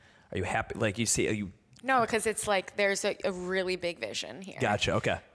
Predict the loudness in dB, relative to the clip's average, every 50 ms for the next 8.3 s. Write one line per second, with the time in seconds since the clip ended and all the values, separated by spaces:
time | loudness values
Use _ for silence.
0 | -8 -2 0 2 2 2 0 -2 -4 -8 -14 -16 -20 _ _ _ _ _ _ _
1 | -12 -8 -4 -2 -2 -2 -2 -4 -6 -6 -6 -6 -4 -4 -4 -4 -6 -6 -6 -8
2 | -6 -8 -8 -8 -8 -8 -6 -4 0 0 2 2 0 0 -2 -6 -12 -18 -18 -16
3 | -16 -16 -16 -14 -8 -4 -2 2 4 6 6 8 8 8 6 6 4 4 2 0
4 | -6 -18 -20 -20 _ _ _ _ _ _ _ _ _ _ -10 -4 0 2 4 4
5 | 4 4 2 4 4 6 6 6 6 4 4 4 4 2 0 2 4 6 6 6
6 | 6 4 2 0 -2 -2 0 -2 -2 -4 -2 -2 -2 0 0 0 0 0 2 2
7 | 0 0 2 0 0 0 -2 -4 -4 -4 -4 -4 -4 -4 -4 -2 0 2 2 2
8 | 2 0 -2 -2 -2 -2